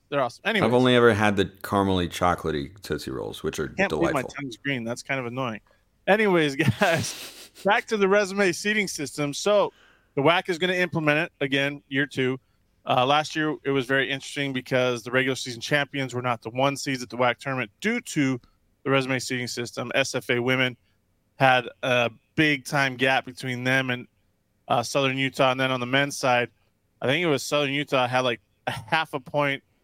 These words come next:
Speaker 1: edge over Utah Valley. It was
Speaker 2: Yeah,
Speaker 1: very
Speaker 2: it was coming down to the last day of the regular season.
Speaker 1: Right. And so it all played out. Um, neither one of the top two seeds on the men's side got to the championship game. Southern Utah obviously won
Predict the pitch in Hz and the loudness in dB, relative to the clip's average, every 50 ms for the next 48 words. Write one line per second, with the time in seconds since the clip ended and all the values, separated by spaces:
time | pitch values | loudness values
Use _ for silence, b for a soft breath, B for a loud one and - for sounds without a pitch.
0 | _ - 139 135 139 139 139 131 123 - 135 131 120 123 120 120 120 127 123 - | _ -2 0 2 2 2 0 -2 -4 -4 -2 -2 -2 -2 -4 -4 -4 -6 -4 -2
1 | 135 123 120 113 - 120 120 120 120 120 120 120 120 117 113 - 113 117 113 110 | 0 0 0 0 0 0 0 0 0 0 -2 -4 -4 -6 -2 2 4 6 6 8
2 | 110 127 147 147 - 165 165 165 156 143 139 131 123 110 110 107 107 110 113 101 | 8 6 6 6 4 2 4 6 6 6 8 8 6 6 6 6 4 4 2 2
3 | - - 110 110 104 98 92 98 104 98 92 82 78 - - 101 98 98 76 73 | 2 4 4 6 6 6 6 6 4 4 2 0 -2 -2 -2 0 0 0 0 -4
4 | 64 65 - _ _ _ _ - 127 131 143 139 131 127 123 120 110 - - - | -10 -12 -14 _ _ _ _ -6 0 2 4 4 4 2 0 -2 -6 -8 -8 -8
5 | 135 131 - - 160 151 160 185 202 214 214 - 214 214 180 170 160 160 160 160 | -8 -8 -6 -4 -2 0 0 2 0 0 0 0 0 0 2 2 2 2 2 0
6 | 160 - _ _ _ _ _ _ _ _ _ _ _ - 139 135 131 127 127 123 | -2 -4 _ _ _ _ _ _ _ _ _ _ _ -4 -2 0 0 0 0 0
7 | 123 120 123 117 113 _ _ _ _ _ _ _ - 135 143 151 156 156 151 151 | -2 -4 -6 -12 -20 _ _ _ _ _ _ _ -4 -2 0 0 2 2 2 0
8 | 156 156 151 147 139 135 131 127 120 117 _ _ _ _ _ _ - - - 147 | 0 0 0 0 0 0 -2 -2 -4 -8 _ _ _ _ _ _ -8 -2 0 0
9 | 139 - - - 151 139 - - 151 147 143 139 135 127 - - _ - 135 131 | 0 0 -4 -8 -10 -8 -8 -4 -4 -2 -2 -2 -4 -6 -10 -16 _ -8 -6 -4
10 | 127 131 131 131 131 123 - 143 127 123 127 120 _ _ _ - 135 127 - - | -2 -2 -2 -2 -2 -4 -4 -2 -2 -2 -4 -6 _ _ _ -2 -2 -2 -2 -4
11 | 120 - - 135 127 123 117 - 127 107 117 127 123 123 123 123 117 - _ _ | -10 -6 -4 -4 -4 -4 -4 -8 -12 -10 -6 -4 -2 -2 -2 -4 -6 -10 _ _
12 | _ _ _ _ - - 135 123 123 123 123 113 - 131 117 120 120 113 - 123 | _ _ _ _ -6 -4 -2 -2 -2 -2 -4 -2 0 0 2 0 0 -4 -8 -10
13 | 120 113 117 117 113 113 117 117 110 | -10 -6 -4 -2 -2 -2 -4 -6 -12